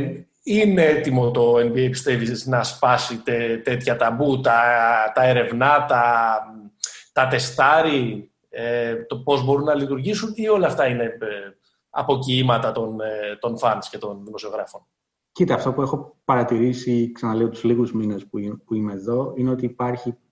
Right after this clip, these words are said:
Speaker 2: η κουλτούρα του ότι, ε, θέλουμε διαρκώς να συζητάμε και να βρίσκουμε τρόπους να κάνουμε το παιχνίδι μας πιο,
Speaker 1: Μμμ.
Speaker 2: α, πιο άμεσο,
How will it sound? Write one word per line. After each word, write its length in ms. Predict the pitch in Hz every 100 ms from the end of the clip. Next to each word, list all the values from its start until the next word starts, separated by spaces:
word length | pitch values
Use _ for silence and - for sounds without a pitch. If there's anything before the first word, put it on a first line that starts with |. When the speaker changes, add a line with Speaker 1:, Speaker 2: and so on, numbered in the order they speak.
| _ _
Speaker 2:
η 180 | _ 139
κουλτούρα 680 | - 110 107 - 120 123 120
του 200 | - 117
ότι, 540 | 117 117 113 113 113 - _ _ _
ε, 400 | 110 107 107 107 - _ _ _ _ _
θέλουμε 400 | - 127 131 120
διαρκώς 920 | 113 113 107 - - 127 123 120 -
να 220 | 139 120
συζητάμε 500 | - 110 107 120 120
και 80 | 117
να 100 | 113
βρίσκουμε 340 | 117 117 123
τρόπους 380 | - 123 123 135
να 80 | 117
κάνουμε 240 | 123 123 120
το 60 |
παιχνίδι 380 | 117 113 120 120
μας 240 | 120 117
πιο, 520 | - - 120 117 117 - _ _ _
Speaker 1:
Μμμ. 220 | - 123 107
Speaker 2:
α, 280 | 107 87 -
πιο 180 | - 120
άμεσο, 540 | 131 123 135 123